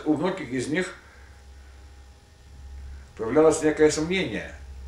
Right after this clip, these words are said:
которое, конечно, не передавали, но, тем не менее, это сомнение было. А ведь Христос обещал вернуться, и он говорил, что «я вскоре приду». Его возвращения нету, муки нарастают. Почему так?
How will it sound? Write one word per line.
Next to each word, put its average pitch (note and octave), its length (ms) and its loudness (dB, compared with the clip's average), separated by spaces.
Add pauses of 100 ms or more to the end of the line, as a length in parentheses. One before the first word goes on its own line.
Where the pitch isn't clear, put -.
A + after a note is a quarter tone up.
(560)
которое, C3 280 2
конечно, C3+ 220 2
не C3 60 0
передавали, D3 460 8
но, C#3 120 4
тем C#3+ 160 -2
не D3+ 60 0
менее, D3+ 380 2 (1000)
это A#2+ 120 -8
сомнение C#3+ 340 -4
было. D3+ 300 4
А - 20 6
ведь A2 140 0
Христос C#3 440 -2
обещал C3+ 380 2
вернуться, B2 460 0
и A2 80 0
он A#2+ 160 6
говорил, A#2+ 180 2
что A#2+ 160 -2
«я A#2 80 6
вскоре C3 340 0
приду». F#2+ 400 -6 (640)
Его A2 180 0
возвращения A#2 440 2
нету, C#3+ 500 0 (580)
муки C#3 280 -2
нарастают. A#2 840 6
Почему D#3+ 380 0
так? - 320 -4